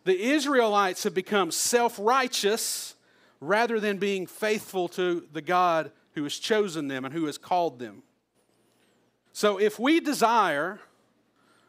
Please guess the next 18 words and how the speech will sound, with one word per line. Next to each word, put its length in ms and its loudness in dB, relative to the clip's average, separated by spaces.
something 640 0
within 420 0
us 240 0
desires 680 2
to 140 -2
live 220 2
a 40 0
life 420 0
that 120 -4
everybody 480 2
else 240 -2
wants, 640 -8
but 240 2
usually 580 0
when 220 0
we 160 -2
do 240 0
that 400 2